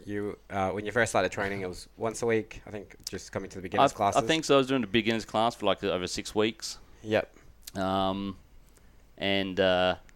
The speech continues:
Speaker 2: yeah, no, that was good.
Speaker 1: Then you
Speaker 2: Um,
Speaker 1: built up to two to three times
Speaker 2: and
Speaker 1: a
Speaker 2: then
Speaker 1: week.
Speaker 2: started coming to some classes, and, um, and on top of that, I was, I was running pretty much every day.
Speaker 1: Yeah.
Speaker 2: Um, because obviously one of my focus was obviously weight loss to start with,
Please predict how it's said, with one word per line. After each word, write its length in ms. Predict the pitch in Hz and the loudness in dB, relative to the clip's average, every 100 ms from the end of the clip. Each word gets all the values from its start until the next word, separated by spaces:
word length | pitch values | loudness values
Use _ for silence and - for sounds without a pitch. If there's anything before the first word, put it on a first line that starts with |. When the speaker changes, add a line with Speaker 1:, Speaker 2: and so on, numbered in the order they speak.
| - - | -16 -4
Speaker 2:
yeah, 120 | 160 | 0
no, 100 | 147 | 2
that 100 | 143 | 2
was 100 | 113 | 2
good. 260 | 123 143 - - - - - | 4 4 2 -20 -20 -14 -4
Speaker 1:
Then 60 | |
you 60 | 95 | 0
Speaker 2:
Um, 180 | 95 92 | 2 0
Speaker 1:
built 160 | 92 | -4
up 160 | 78 - | -8 -8
to 100 | 98 | -14
two 220 | - 92 | -8 -8
to 80 | 92 | -8
three 200 | 98 95 | -8 -6
times 220 | 95 90 | -6 -2
Speaker 2:
and 100 | 165 | 0
Speaker 1:
a 40 | |
Speaker 2:
then 100 | 156 | 2
Speaker 1:
week. 80 | 123 | 0
Speaker 2:
started 220 | - 113 | 2 2
coming 180 | 110 101 | 2 -2
to 160 | - 95 | -4 -8
some 100 | 101 | -6
classes, 640 | - 90 90 - 92 90 82 | 0 2 2 0 -4 -2 -4
and, 300 | 80 80 - | -6 -8 -6
um, 360 | 82 80 78 - _ - - | -2 -2 -4 -14 _ -20 -4
and 140 | - 151 | 2 2
on 100 | 131 | 4
top 180 | 120 98 | 4 4
of 60 | |
that, 120 | 92 | 4
I 80 | 92 | 6
was, 400 | 90 85 76 - - _ _ - | 4 2 -4 -14 -18 _ _ -12
I 60 | 85 | -10
was 260 | 78 73 - _ - | -8 -12 -18 _ -2
running 340 | 95 87 82 82 | 2 2 0 -6
pretty 180 | 95 | -6
much 140 | 87 73 | -6 -4
every 180 | 80 73 | -6 -4
day. 320 | 67 67 64 - - | -6 -6 -10 -20 -6
Speaker 1:
Yeah. 140 | 101 - - | -6 -4 2
Speaker 2:
Um, 480 | 82 82 80 76 - _ - | 4 4 2 -4 -16 _ -16
because 280 | - 90 82 | -6 -2 0
obviously 300 | 85 80 87 | 0 -2 -4
one 140 | 87 | -4
of 60 | 82 | -4
my 100 | 80 | -6
focus 720 | - 85 - 82 - - - _ _ _ - | -2 -4 -4 -8 -8 -10 -14 _ _ _ -6
was 200 | 82 73 | -6 -4
obviously 320 | 71 - 76 | -8 -10 -10
weight 220 | 76 85 78 | -4 -4 -4
loss 200 | 80 - | -8 -8
to 100 | - | -6
start 260 | - 101 | 4 4
with, 180 | 101 101 | 4 0